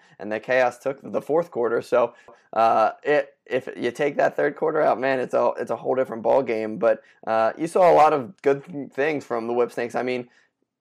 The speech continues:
Ben Reeves had three points on the day, and you haven't really talked about him in the last couple weeks. Um,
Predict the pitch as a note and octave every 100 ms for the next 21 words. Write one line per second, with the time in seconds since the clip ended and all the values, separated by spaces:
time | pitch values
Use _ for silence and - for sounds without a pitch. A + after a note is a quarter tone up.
0 | - C3 C#3+ C#3 C3 D3+ B2+ C3 A#2+ G2
1 | B2+ B2 - A#2+ A#2 B2+ A#2+ A2+ A#2 A#2+
2 | A#2+ - A#2 B2+ C3 A#2 C3 B2 A#2+ B2+
3 | B2 A#2+ A2+ A#2 A#2 A2+ A2+ A#2 A#2 -
4 | A#2 A2+ A#2 A#2+ A#2+ - - A2+ A#2+ A#2